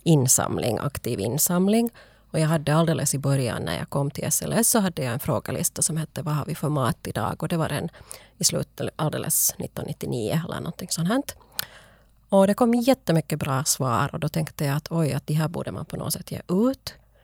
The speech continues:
Och så började jag titta på att vad annat har man samlat in. Så det fanns en massa gamla uppteckningar. Så det innebar egentligen att jag sen började plöja igenom alla de här gamla, eh,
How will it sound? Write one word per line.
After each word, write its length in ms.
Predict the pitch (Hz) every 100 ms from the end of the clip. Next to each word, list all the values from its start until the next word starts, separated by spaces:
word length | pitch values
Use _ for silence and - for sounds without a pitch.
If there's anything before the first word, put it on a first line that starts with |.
| _
Och 60 | 208
så 80 | 214
började 140 | 226
jag 60 | 208
titta 240 | 208 196
på 120 | -
att 140 | 160 175
vad 100 | 165
annat 300 | 160 131 -
har 100 | 110
man 140 | 104
samlat 360 | - - 151 -
in. 320 | 151 135 160 - _ _ _ _ _ - -
Så 120 | -
det 80 | 196
fanns 240 | 196 233 233
en 80 |
massa 360 | 208 214 233 156
gamla 280 | 160 160 175
uppteckningar. 840 | 165 - - - 170 - 151 165 - - - - _ -
Så 140 | 220
det 80 | 226
innebar 360 | 285 247 170
egentligen 460 | 165 165 - 175 151
att 120 | 156
jag 80 | 170
sen 200 | 175 170
började 200 | 160 -
plöja 340 | - 170 151
igenom 340 | 160 185 170 -
alla 220 | 170 156
de 100 | -
här 220 | 160 - 180 _ _ -
gamla, 340 | 175 160 139 - _ -
eh, 200 | 170 151